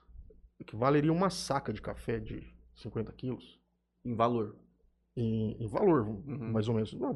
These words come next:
Speaker 1: então, mais ou menos isso. É tipo assim, quando processado, se atribui um valor muito alto.
Speaker 2: Sim.
Speaker 1: E boa parte das vezes, quem que segura mesmo o agro é o produtor.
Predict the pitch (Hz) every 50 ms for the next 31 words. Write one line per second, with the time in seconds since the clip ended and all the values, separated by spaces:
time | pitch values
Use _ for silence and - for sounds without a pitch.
0 | 139 165 180 - - 285 247 220 202 208 175 180 202 - - _ _ _ _ -
1 | - - - - - - _ - 180 214 240 214 247 247 226 165 143 123 - 143
2 | - - - 453 - - 175 156 135 - - - - - 196 208 240 240 - -
3 | - - - - 123 - - 170 160 - - 165 - - 170 156 147 165 175 180
4 | 170 165 156 160 160 160 156 160 190 214 - - 156 110 - - - - - -
5 | - - - 151 139 113 113 113 117 113 - - - - _ _ - 127 123 127
6 | 131 127 127 123 120 117 - - - - _ _ - 123 110 151 185 196 - -
7 | 175 170 - - 135 113 101 113 135 143 120 104 - - - - - - 151 180
8 | 208 208 - 202 190 180 170 143 123 117 - - - - - 180 139 113 139 175
9 | 170 147 127 131 127 104 107 113 117 120 123 143 170 160 131 139 143 147 175 185
10 | 226 302 - - 165 139 131 - -